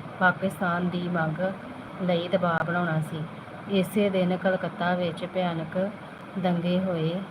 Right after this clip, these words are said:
ਜੋ ਭਾਰਤ ਦੀ ਵੰਡ ਦੀਆਂ ਹਿੰਸਾਵਾਂ ਦੀ ਸ਼ੁਰੂਆਤ ਮੰਨੇ ਜਾਂਦੇ ਹਨ। ਮਾਰਚ ਉੱਨੀ ਸੌ ਸੰਤਾਲੀ ਤੱਕ ਉੱਤਰ ਭਾਰਤ ਵਿੱਚ ਵਿਭਿੰਨ ਭਾਗਾਂ ਦੇ ਵਿੱਚ ਹਿੰਸਾ ਫੈਲ ਗਈ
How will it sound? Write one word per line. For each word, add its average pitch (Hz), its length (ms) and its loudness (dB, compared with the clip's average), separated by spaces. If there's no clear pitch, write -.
ਜੋ 175 440 2
ਭਾਰਤ 180 360 2
ਦੀ 170 280 -4
ਵੰਡ 165 300 0
ਦੀਆਂ 170 400 -4
ਹਿੰਸਾਵਾਂ 180 600 4
ਦੀ 180 220 0
ਸ਼ੁਰੂਆਤ 175 680 2
ਮੰਨੇ 175 300 2
ਜਾਂਦੇ 165 340 0
ਹਨ। 156 260 0
ਮਾਰਚ 180 420 4
ਉੱਨੀ 185 300 0
ਸੌ 175 320 0
ਸੰਤਾਲੀ 175 560 0
ਤੱਕ 175 360 -2
ਉੱਤਰ 190 300 2
ਭਾਰਤ 185 400 2
ਵਿੱਚ 180 340 0
ਵਿਭਿੰਨ 180 540 0
ਭਾਗਾਂ 180 360 4
ਦੇ 180 200 0
ਵਿੱਚ 175 280 0
ਹਿੰਸਾ 185 420 0
ਫੈਲ 165 300 -2
ਗਈ 156 220 -2